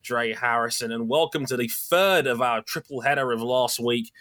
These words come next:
and it's one of our favorite rounds on the calendar. I love this place. Best track in America, in my humble opinion.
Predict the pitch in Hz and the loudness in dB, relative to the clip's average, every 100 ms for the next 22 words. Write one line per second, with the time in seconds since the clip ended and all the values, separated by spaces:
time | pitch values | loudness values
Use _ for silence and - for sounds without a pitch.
0 | - - - 127 120 120 131 127 120 120 | -20 -20 -8 -2 0 0 0 2 4 2
1 | 117 - 151 156 147 131 131 127 120 113 | 2 0 0 2 0 2 0 0 0 0
2 | 104 - 117 117 113 110 - 110 107 104 | -2 -2 0 2 2 2 0 2 2 0
3 | 110 131 135 113 120 117 - 113 110 - | 4 6 6 2 0 0 -2 -2 -2 -2
4 | - 147 143 - - 143 127 139 120 117 | 0 0 0 -2 -2 0 0 0 0 2
5 | 117 113 120 107 107 107 110 107 104 101 | 2 2 2 0 2 0 2 0 -2 -2
6 | 110 110 107 | 0 2 2